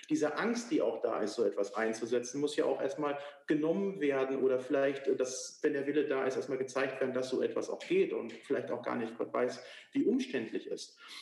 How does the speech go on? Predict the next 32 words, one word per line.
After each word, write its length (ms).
Ja, 180
und 120
daraufhin, 580
äh, 260
kam 180
dann 120
wirklich 240
die 120
Idee 260
eines 220
Zusammenschlusses, 720
wo 120
wir 80
gesagt 320
haben, 160
okay, 340
wir 100
versuchen 400
eine 180
Vernetzung 720
im 100
Bereich 260
auch 200
Forschung 380
und 160
Bildung, 400
Marketing 500
und 120
Medien, 480
Service 420
und 100
Support, 520